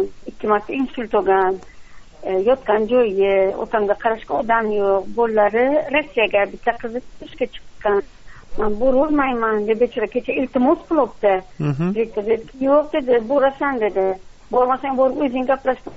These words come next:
Speaker 1: bilan", dedi.
Speaker 2: Mhm.
Speaker 1: Bechora shu kuni turib ketdi o'sha ham.
Speaker 2: Dedi teatr xodimi. Suhbatdoshga ko'ra, paxta terimi salomatligiga to'g'ri kelmaydigan xodimlarning ham arzlari inobatga olinmagan.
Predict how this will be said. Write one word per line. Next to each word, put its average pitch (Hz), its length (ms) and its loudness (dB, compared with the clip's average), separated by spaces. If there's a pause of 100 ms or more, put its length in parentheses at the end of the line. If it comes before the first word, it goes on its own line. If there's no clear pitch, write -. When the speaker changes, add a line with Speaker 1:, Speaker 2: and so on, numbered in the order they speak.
(260)
Speaker 1:
bilan", 381 300 2
dedi. 349 280 -6 (400)
Speaker 2:
Mhm. 151 120 -2
Speaker 1:
Bechora 151 260 0
shu - 120 -4
kuni 226 140 -2
turib 262 220 -8
ketdi 294 340 -2
o'sha 226 360 0
ham. 202 160 -4 (600)
Speaker 2:
Dedi 147 240 2
teatr 151 360 0 (100)
xodimi. 160 300 0 (220)
Suhbatdoshga 165 540 0
ko'ra, 190 240 0
paxta 175 340 -2
terimi 185 380 2 (260)
salomatligiga 180 760 0
to'g'ri 190 380 0
kelmaydigan 180 540 2
xodimlarning 185 640 2
ham 220 120 4 (300)
arzlari 160 540 0 (100)
inobatga 156 560 -2 (160)
olinmagan. 123 480 -2